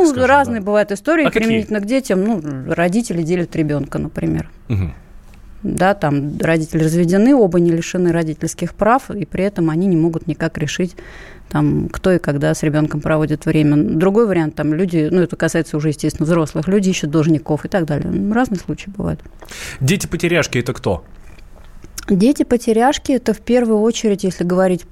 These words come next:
Speaker 2: вот чисто статистически, это в первую очередь подростки, которые сами ушли из дома.
Speaker 1: Мгм.
Speaker 2: Это основной процент вот этой статистики. Эм, ну, это где-то начиная с двенадцати лет.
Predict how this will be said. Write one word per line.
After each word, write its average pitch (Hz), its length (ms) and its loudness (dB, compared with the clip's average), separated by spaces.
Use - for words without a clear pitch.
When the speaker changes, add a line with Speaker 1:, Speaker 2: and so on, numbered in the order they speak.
Speaker 2:
вот 175 220 -2
чисто - 280 -6
статистически, - 800 -2
это 180 140 -4
в 170 60 -12
первую 220 320 2
очередь 202 300 -2
подростки, 208 540 0
которые 196 400 0
сами 202 300 0
ушли 170 280 -2
из 165 100 -4
дома. 151 360 -2
Speaker 1:
Мгм. 117 140 0
Speaker 2:
Это 202 240 4
основной 190 500 2
процент 175 500 -2
вот 160 160 -6
этой 165 200 -6
статистики. - 760 -2
Эм, 170 1400 0
ну, 240 160 6
это 214 160 0
где-то 202 240 2
начиная 185 380 2
с 165 40 -2
двенадцати 175 580 2
лет. 240 400 2